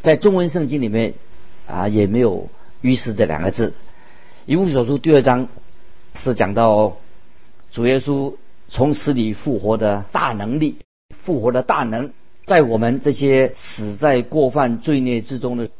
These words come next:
他是我们借着这个大的能力，在基督里面活过来了。听众朋友，我们太需要这种复活的大能，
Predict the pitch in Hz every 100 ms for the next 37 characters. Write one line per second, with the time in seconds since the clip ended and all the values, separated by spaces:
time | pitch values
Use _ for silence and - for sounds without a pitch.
0 | - - - - - - 190 165 202 135
1 | 123 147 - 196 147 143 139 151 131 120
2 | 110 117 135 120 - - - - - 156
3 | 139 113 143 135 135 104 104 110 98 131
4 | 170 185 127 101 107 - - - - -
5 | - - - - 120 110 110 98 95 101
6 | - 104 117 127 101 - 120 107 101 104
7 | 92 - 135 92 101 104 117 95 85 87